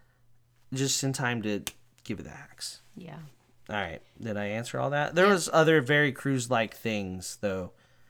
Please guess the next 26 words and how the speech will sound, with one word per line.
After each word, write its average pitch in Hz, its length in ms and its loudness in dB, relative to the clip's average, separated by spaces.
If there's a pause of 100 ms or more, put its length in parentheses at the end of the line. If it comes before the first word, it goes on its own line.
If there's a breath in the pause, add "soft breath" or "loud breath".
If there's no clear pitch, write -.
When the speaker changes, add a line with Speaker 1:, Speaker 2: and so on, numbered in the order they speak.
(220 soft breath)
Speaker 1:
There's 139 200 4
a 175 40 8
ship 185 340 2
tour, 160 600 0 (580 soft breath)
you 139 100 -4
know, 139 140 2
where 139 80 0
they 139 100 0
talk 135 220 -2
about 135 160 0
the 139 80 -6
design 123 560 -4
of 123 80 -6
the 123 60 -6
ship, 120 260 -6
blah, 120 200 -2
blah, 123 120 -2
blah, 123 140 2
just 151 340 0
like 143 160 2
they 143 100 -2
do 131 140 2
on 123 100 0
the 117 80 -4
Disney 113 320 -6
ships. - 380 -6